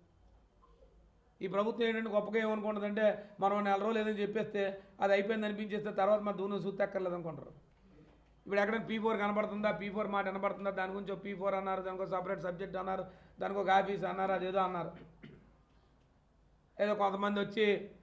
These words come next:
మరి ఈ ప్రభుత్వంలోని పెద్దలు కూడా దాన్ని అడాప్ట్ చేసుకున్న పీ ఫోర్ని ఏదో దత్తత తీసుకున్నారు. ఆ దత్తతలు ఏదో బంగారు కుటుంబాలు, అలాగే మన సోదరులు అం-, అప్పచెప్పి అందించారు ఇప్పుడే మాకు, బంగారు కుటుంబాలు అన్నారు.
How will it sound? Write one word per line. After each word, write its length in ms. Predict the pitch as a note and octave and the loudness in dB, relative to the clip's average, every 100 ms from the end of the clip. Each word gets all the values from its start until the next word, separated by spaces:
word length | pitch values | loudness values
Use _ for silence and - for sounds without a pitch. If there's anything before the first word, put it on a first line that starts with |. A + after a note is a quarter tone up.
| - - | -20 -4
మరి 360 | F#3 F#3+ F3+ - - - - | 0 2 0 -4 -16 -18 -4
ఈ 100 | F#3+ | -2
ప్రభుత్వంలోని 520 | F3+ F#3+ F#3 G#3 G3 | 0 0 -2 -2 0
పెద్దలు 300 | F#3 F#3 G3+ | 0 0 2
కూడా 480 | G3 G3 F#3+ E3+ - - - - - - _ _ _ F#3 | 4 6 6 4 -4 -18 -20 -20 -20 -20 _ _ _ -4
దాన్ని 280 | F#3+ G3 F3 E3 - - F3 | -2 0 -2 -6 -18 -4 2
అడాప్ట్ 280 | G3 G3 G3+ | 4 2 -2
చేసుకున్న 420 | F#3 G3+ F#3+ F#3 | -6 -6 0 0
పీ 200 | F3+ F#3+ | 0 -4
ఫోర్ని 300 | F3 F#3+ F#3 | -4 -4 -2
ఏదో 200 | F#3 F#3+ E3+ - - | 4 4 4 -4 -8
దత్తత 360 | D#3+ F3 G3 - | -2 -2 -2 -6
తీసుకున్నారు. 500 | G3 - F3+ E3+ E3 - - - - - - - - | -8 -8 -6 -4 -6 -8 -16 -18 -20 -20 -20 -14 -2
ఆ 100 | F3+ | 0
దత్తతలు 460 | F3+ F3+ G3 F#3 F#3 | 2 0 0 0 2
ఏదో 200 | F#3+ G3 E3 - - | 4 4 2 -2 -6
బంగారు 320 | E3+ F3 F#3+ F#3 | -2 0 0 0
కుటుంబాలు, 420 | F#3 F#3+ F#3+ F#3 | -4 -2 0 2
అలాగే 380 | F#3 F3+ F#3 F3+ | 2 0 0 0
మన 240 | F3+ E3 | -2 -2
సోదరులు 300 | F3 F3 F3+ | 0 0 0
అం-, 240 | F3 F3 | -2 -2
అప్పచెప్పి 380 | D#3+ D3+ E3+ E3 | -4 -4 -6 -2
అందించారు 440 | D#3+ E3 E3 D#3+ D3 | -2 -2 -6 -10 -10
ఇప్పుడే 320 | D#3 C3+ - - _ _ - | -8 -8 -10 -20 _ _ -12
మాకు, 240 | D3 C3+ - - _ - - | -10 -10 -14 -20 _ -20 -4
బంగారు 320 | F3 F#3+ F#3 | 0 2 2
కుటుంబాలు 420 | E3+ F3 F3 F3 | 2 -4 0 0
అన్నారు. 260 | E3 D3+ C3+ | 0 -2 -8